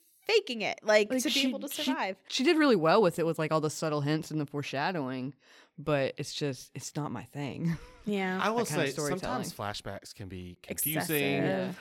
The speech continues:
Speaker 3: or they're excessive or they're confusing, and then you're right, like, you go back and go, "Oh, well, if I had, that didn't make sense." Everything made sense,
Speaker 1: Mm-hmm.
Speaker 3: um, up until those reveals. So I feel like it was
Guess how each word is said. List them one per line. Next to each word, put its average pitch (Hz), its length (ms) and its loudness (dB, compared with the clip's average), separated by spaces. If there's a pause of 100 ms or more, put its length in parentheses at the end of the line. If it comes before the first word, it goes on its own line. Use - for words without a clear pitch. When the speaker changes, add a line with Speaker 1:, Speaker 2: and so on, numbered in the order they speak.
Speaker 3:
or 156 60 -4
they're 147 100 0
excessive 185 480 -4
or 139 100 -6
they're 120 120 -4
confusing, 147 840 -6
and 113 180 -6
then 120 300 -2
you're 139 140 0
right, 139 280 2
like, 117 200 -6
you 135 80 -10
go 139 80 -2
back 127 220 -4
and 120 60 -16
go, 113 220 -6 (540)
"Oh, 214 180 -4
well, 185 140 -2
if - 180 -8
I 226 140 -6
had, - 180 -10 (160)
that 208 220 -6
didn't 190 180 -6
make 170 160 -6
sense." - 180 -12 (200)
Everything 247 440 -2
made 160 280 -2
sense, - 840 -8 (340)
Speaker 1:
Mm-hmm. 175 260 -8
Speaker 3:
um, 160 220 0
up 160 160 -2
until 139 260 -6
those 113 240 -6
reveals. 101 420 -8
So 165 140 -6
I 160 60 -4
feel 220 140 -2
like 190 120 -2
it 165 80 -6
was 131 300 -8